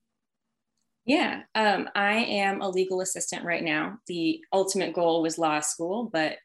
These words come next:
kind of put it off for now. Kind of, it was hard to accept, but I really have to do what's right for me right now. And so I work part-time, um, for an estate planning law firm.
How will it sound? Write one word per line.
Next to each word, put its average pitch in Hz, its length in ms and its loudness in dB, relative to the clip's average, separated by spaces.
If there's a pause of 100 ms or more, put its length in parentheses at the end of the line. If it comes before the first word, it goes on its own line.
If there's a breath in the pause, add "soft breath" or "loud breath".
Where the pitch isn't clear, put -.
(200)
kind 156 200 -2
of 147 80 -4 (320)
put 165 120 0
it 160 100 2
off 147 340 0
for 160 100 0
now. 151 440 2 (180)
Kind 156 260 -2
of, 147 100 -2
it - 80 -20 (260 loud breath)
was 240 100 0
hard 254 180 4
to 226 100 2
accept, 160 460 0
but 170 120 4
I 170 60 4
really 170 260 2
have 151 220 0
to 156 100 -6
do 151 220 -2
what's 151 220 -4
right - 180 -4
for 151 100 -6
me 143 120 0
right - 180 -6
now. 147 240 -4
And 156 140 -4
so 151 120 -2
I 160 100 2
work 160 240 0
part-time, 156 500 -2 (440)
um, 156 340 2
for 165 180 0
an 160 60 4
estate 156 340 -2
planning 156 360 0
law 147 260 0
firm. 147 440 0